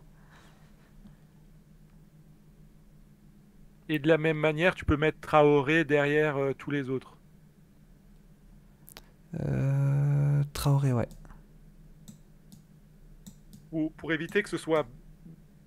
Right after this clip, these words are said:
Speaker 1: <laughs> c'est, c'est aussi du détail, du micro-détail, hein, mais c'est pour éviter que ce soit Bez qui rentre s'il y a un deuxième blessé après coup d'air,
Speaker 2: Oui,
Speaker 1: et
Speaker 2: c'est
Speaker 1: que
Speaker 2: vrai.
Speaker 1: ensuite il y a un troisième blessé <laughs>
Speaker 2: Ouais, non, mais
Speaker 1: au
Speaker 2: t'as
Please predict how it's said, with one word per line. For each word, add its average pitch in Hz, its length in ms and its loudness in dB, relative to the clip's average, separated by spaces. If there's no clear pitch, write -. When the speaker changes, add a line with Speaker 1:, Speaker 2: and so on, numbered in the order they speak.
Speaker 1:
<laughs> - 440 -18
c'est, 147 240 -8
c'est 151 100 -6
aussi 147 240 -6
du 139 260 -10
détail, 143 340 -6
du 131 100 -16
micro-détail, 139 680 -6
hein, 131 120 -10
mais 123 140 -10
c'est 139 120 -6
pour 139 200 -6
éviter 143 320 -4
que 143 260 -4
ce 143 120 -10
soit 139 340 0
Bez 147 340 0
qui 135 180 -8
rentre 151 560 -4
s'il - 220 -10
y 151 40 -2
a 147 80 -2
un 139 60 -4
deuxième 139 400 -4
blessé 139 380 -2
après 139 280 -6
coup - 180 -14
d'air, 139 340 -4
Speaker 2:
Oui, 147 100 6
Speaker 1:
et 156 40 4
Speaker 2:
c'est 147 200 0
Speaker 1:
que 110 60 0
Speaker 2:
vrai. 120 140 0
Speaker 1:
ensuite - 220 -4
il - 20 -6
y 143 40 -4
a - 20 -4
un 139 40 -6
troisième 139 400 -4
blessé 147 500 -4
<laughs> - 220 -10
Speaker 2:
Ouais, 151 80 8
non, 208 100 10
mais 202 60 6
Speaker 1:
au - 20 -2
Speaker 2:
t'as 143 100 8